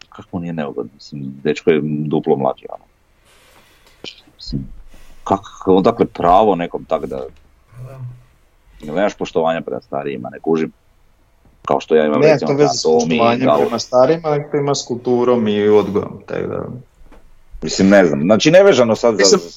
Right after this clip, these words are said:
Speaker 3: vidi ovako, znači psovke unutar utakmice su sasvim normalne i moguće, znači
Speaker 1: Ma
Speaker 3: ne bi ja sad
Speaker 1: jesu.
Speaker 3: tu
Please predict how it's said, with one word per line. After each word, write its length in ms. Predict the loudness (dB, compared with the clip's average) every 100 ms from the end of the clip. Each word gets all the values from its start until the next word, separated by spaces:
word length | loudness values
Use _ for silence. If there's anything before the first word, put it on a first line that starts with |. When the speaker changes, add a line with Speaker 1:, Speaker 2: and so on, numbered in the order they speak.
| -20 _ 2
Speaker 3:
vidi 300 | 6 6 6
ovako, 580 | 4 6 6 4 -2 -6 -6
znači 260 | -4 -2
psovke 440 | -4 0 2 2 2
unutar 420 | 0 0 0 0 0 -6 -10
utakmice 560 | -6 0 0 -2 -8 -10
su 140 | -12
sasvim 520 | 0 2 2 0 -4 -10 _ _ _ _
normalne 560 | -6 -4 -4 -6 -6 -6
i 40 |
moguće, 480 | -4 -6 -8 -10 -4
znači 220 | -2 2 4
Speaker 1:
Ma 60 |
Speaker 3:
ne 80 | 4
bi 80 | 6
ja 140 | 6
sad 160 | 6 2
Speaker 1:
jesu. 120 | 0
Speaker 3:
tu 200 | 0 -2